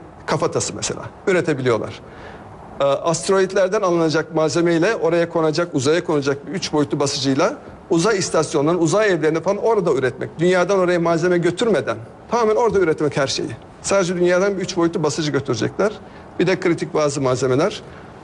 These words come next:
Böylece oradaki evler, uzay araçları orada üretilecek. Astronomi, e, madenciliği de o, e, uzay, işte diyelim, evleri, istasyonları içinde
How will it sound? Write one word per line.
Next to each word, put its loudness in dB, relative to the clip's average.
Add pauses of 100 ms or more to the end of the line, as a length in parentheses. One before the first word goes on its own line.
Böylece 2
oradaki 0
evler, 2
uzay 2
araçları 2 (360)
orada 2
üretilecek. 0 (500)
Astronomi, 2 (280)
e, 2 (160)
madenciliği 2
de 2
o, 2 (260)
e, 2 (560)
uzay, 2 (600)
işte -8
diyelim, 2
evleri, 0
istasyonları 0
içinde 0